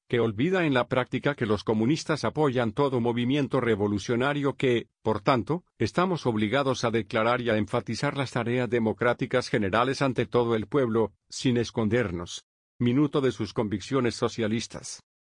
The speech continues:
No es un socialdemócrata que en la práctica se olvida de su deber de adelantarse a los demás al plantear, agravar y resolver cualquier cuestión democrática general.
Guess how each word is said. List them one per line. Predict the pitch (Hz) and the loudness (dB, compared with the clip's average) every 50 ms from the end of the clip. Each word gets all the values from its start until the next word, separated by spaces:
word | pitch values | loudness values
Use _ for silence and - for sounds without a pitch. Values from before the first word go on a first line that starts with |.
| _ _ _ | _ _ _
No | - 101 147 196 | -2 0 2 2
es | 202 185 - | 2 0 0
un | - 165 | 0 -2
socialdemócrata | 135 - 135 117 - 120 110 107 98 113 110 113 120 123 120 - 123 120 - 123 110 | 0 -2 -4 -2 0 -2 0 0 0 2 2 2 2 0 0 0 -2 -2 -2 -4 -4
que | - 131 120 | -2 0 0
en | 113 104 | 0 0
la | 98 95 | 0 -2
práctica | - - 165 151 - - 139 - 139 120 | 0 -2 -4 -2 -2 -4 -2 0 -2 0
se | - 131 117 | 2 2 2
olvida | 110 104 92 123 139 139 131 123 | 2 2 2 0 2 2 2 2
de | 110 113 | 2 0
su | 110 - 120 | 0 0 -2
deber | 104 104 101 107 120 120 | 0 0 2 2 0 0
de | 107 123 | 0 0
adelantarse | 113 104 107 101 98 101 101 98 - 131 123 113 - - 135 | 0 0 2 2 2 0 0 0 0 -2 -2 -2 -2 0 0
a | 123 | 0
los | 117 110 110 98 | 2 0 0 0
demás | 107 107 110 113 113 107 | 0 0 0 0 0 0
al | 117 110 101 | -2 -2 -2
plantear, | - 104 110 104 95 110 110 123 117 101 - - - _ _ _ | -2 -2 -2 0 0 0 0 0 0 -2 -6 -10 -16 _ _ _
agravar | - 110 104 113 113 107 113 135 127 | 0 0 2 2 2 2 2 2 2
y | 127 120 | 0 -2
resolver | 104 107 117 - 120 113 107 117 139 117 | -2 -2 -2 0 -2 -2 0 0 -2 -2
cualquier | - - 110 104 98 - 147 156 127 | -2 -2 -4 -4 -2 -2 -2 -2 -2
cuestión | - - 131 - - - 139 127 117 | -2 -2 -4 -4 -2 -2 -4 -2 0
democrática | 117 113 110 107 - - 123 123 113 - 120 107 - 107 | 0 0 0 0 0 0 0 0 0 -2 -2 -2 -2 -2
general. | 101 - 120 117 120 120 139 135 110 92 - | -2 -2 -2 -2 0 0 0 0 -2 -4 -8